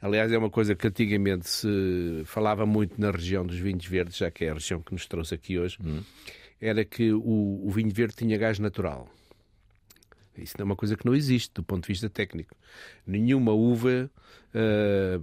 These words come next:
Speaker 1: produz um vinho com gás. Tem que se, tem que se fazer qualquer coisa para que o, o vinho tenha gás. E normalmente o que acontecia, sem, sem estar agora a especificar aqui tecnicamente o, o, o porquê da coisa, o que acontecia era que,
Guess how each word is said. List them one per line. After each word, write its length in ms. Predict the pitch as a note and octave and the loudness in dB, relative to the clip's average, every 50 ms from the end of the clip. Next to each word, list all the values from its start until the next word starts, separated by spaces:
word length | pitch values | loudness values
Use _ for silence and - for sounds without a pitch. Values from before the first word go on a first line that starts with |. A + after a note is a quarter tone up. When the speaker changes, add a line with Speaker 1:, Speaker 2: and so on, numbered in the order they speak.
| D#2+ _ | -6 _
Speaker 1:
produz 380 | - A2 F#2+ F2+ A#2 A2+ G2+ G2 | -6 -6 0 2 2 2 4 4
um 100 | A2+ A2 | 2 2
vinho 300 | G2+ F#2 A#2 A#2 A2+ A2 | 4 4 4 2 2 2
com 180 | - B2 A#2+ A#2 | 2 0 2 2
gás. 460 | A#2+ B2 A2 G2+ F2 E2+ - - - | 2 2 2 0 -2 -4 -8 -10 -2
Tem 160 | - A2+ G#2 | -2 -2 -2
que 80 | - - | -2 -8
se, 120 | - - - | -12 -12 -8
tem 180 | - - C3 | -2 -2 -2
que 80 | - G2+ | -2 -2
se 60 | G#2 | -2
fazer 220 | - A#2+ A2+ D3+ C3 | -4 0 0 0 2
qualquer 340 | - C#3 B2+ - B2+ G#2 | 2 0 2 2 -2 -4
coisa 340 | - - C3 C3 B2+ C3 C3+ | 0 4 4 4 4 4 0
para 240 | A#2+ - C3+ B2+ B2+ | 2 4 4 4 4
que 380 | A#2+ - - C#3 C3 C3+ B2+ - - - - - - - - - | 2 2 4 4 6 6 4 0 -4 -18 -16 -16 -16 -16 -2 4
o, 420 | B2+ B2+ B2+ B2 A#2+ B2 B2+ C#3 | 6 8 8 8 8 6 6 6
o 40 | A#2+ | 6
vinho 260 | G#2+ A2 C3+ B2+ B2 | 6 6 4 4 4
tenha 260 | - C3 B2+ B2+ C3 C3+ | 2 2 4 4 4 4
gás. 460 | C#3 D3+ B2+ G2+ F#2 G2 - - - - - - - - _ - | 4 4 4 2 2 -2 -6 -12 -16 -16 -20 -20 -20 -20 _ -4
E 80 | A#2+ A#2+ | -2 0
normalmente 600 | B2 D3+ E3+ F#3+ F#3+ F#3+ G3 G3 E3+ B2+ - - | 0 0 0 2 0 2 2 2 2 2 0 -2
o 60 | B2 | -4
que 120 | - - C3 | -2 -2 -4
acontecia, 840 | - - D3 C#3 B2 - - - C#3 C#3+ E3 F3 D#3+ C3+ A2+ G2+ | 0 0 0 0 0 -4 -2 0 0 2 4 4 4 4 2 2
sem, 420 | F2+ - - A#2 A2 G#2 F#2+ G2+ F#2 | -2 0 0 0 0 0 -2 -4 -6
sem 200 | - - A#2 A2 | -4 -2 -2 0
estar 200 | - G#2+ G#2+ G2+ | 2 0 2 2
agora 280 | G#2+ F#2+ G#2+ G2 G2+ | 2 2 2 2 2
a 160 | G2 F2+ D#2+ F#2 | 2 2 2 0
especificar 580 | F2+ - - - - - G2 - - G2+ F#2 F#2 | -2 -2 -6 -10 -6 -6 -6 -2 -2 -2 0 0
aqui 220 | F2 - - F2+ | -2 -4 -6 -12
tecnicamente 800 | E2+ - F#2 E2 - F#2 E2 - G2 F2+ F#2 F2+ E2+ E2+ - - - - - - - - - - | -4 -4 -4 -2 -2 -6 -2 -2 -2 0 0 -2 -2 -4 -10 -20 -20 -20 -18 -18 -18 -16 -8 -4
o, 80 | G2+ | -4
o, 560 | F#2 D#2+ F2+ F#2+ F2+ - - E2+ - F#2+ F#2 | -2 -2 -2 -6 -6 -6 -8 -12 -10 -8 -10
o 60 | F2 - | -10 -6
porquê 300 | G2+ G2+ F#2+ - A#2 G#2+ | -4 -6 -2 0 0 0
da 100 | F#2+ G2 | 0 0
coisa, 420 | F2+ - G2+ F2+ F2 E2+ F2+ G2 F#2+ | -2 -2 -2 0 0 0 -2 -2 -4
o 80 | G2 | -2
que 100 | - - | -2 -2
acontecia 440 | B2+ - C#3+ C3+ A#2+ - - E3+ E3 | 0 2 0 0 0 -2 0 2 2
era 140 | E3 D#3+ D#3 | 2 2 0
que, 240 | - - E3 D3+ | -2 -2 -4 -4